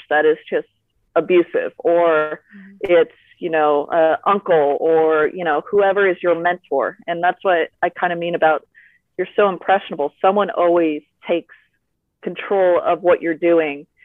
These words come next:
Speaker 1: and
Speaker 2: Mm-hmm.
Speaker 1: pushes you into the line of direction. When I was a kid, that was my mom. My mom was a two-time Olympian. And
Speaker 2: Yeah.
Speaker 1: I was very fortunate that I also lived with my grandparents. So it was my, my grandparents, my mom's parents, and my mom. We all lived together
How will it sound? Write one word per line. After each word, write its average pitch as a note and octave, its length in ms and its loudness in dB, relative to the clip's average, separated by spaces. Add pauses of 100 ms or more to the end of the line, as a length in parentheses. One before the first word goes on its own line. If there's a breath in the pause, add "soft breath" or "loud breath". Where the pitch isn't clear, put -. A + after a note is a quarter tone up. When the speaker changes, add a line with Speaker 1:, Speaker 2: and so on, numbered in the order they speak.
(260 soft breath)
Speaker 1:
and E3+ 160 -6
Speaker 2:
Mm-hmm. G3 160 -16
Speaker 1:
pushes G3+ 400 0
you E3+ 240 2
into E3 600 -2
the D#3+ 100 2
line D#3+ 240 2
of D#3 80 -6
direction. D#3+ 420 0
When E3+ 120 0
I G#3+ 100 4
was G#3 80 2
a F3+ 60 -6
kid, C#4 260 -6
that G3 80 2
was E3+ 160 2
my F3 100 -6
mom. G3 320 0
My E3+ 120 -2
mom G3 220 2
was F#3 140 -2
a E3+ 80 -8 (100)
two-time D#3+ 340 0
Olympian. E3 440 -6 (760 soft breath)
And F3 580 0
Speaker 2:
Yeah. - 140 -20
Speaker 1:
I F#3+ 60 4
was F#3 160 2
very A3+ 180 2
fortunate G#3 640 -4
that F#3 200 4
I E3+ 540 2 (120)
also F#3+ 420 0
lived E3+ 240 2
with E3 120 -8
my E3 120 0
grandparents. F3+ 680 0
So D#3+ 380 2
it F3 60 -2
was E3+ 120 0
my, E3+ 140 -4 (380)
my F3+ 160 -2
grandparents, G#3 580 0
my F3+ 80 -4
mom's F#3 320 0
parents, E3+ 360 -2 (120)
and F3 100 -6
my E3 80 2
mom. E3 320 2
We D#3+ 140 -2
all E3+ 200 2
lived D#3+ 280 0
together E3 480 0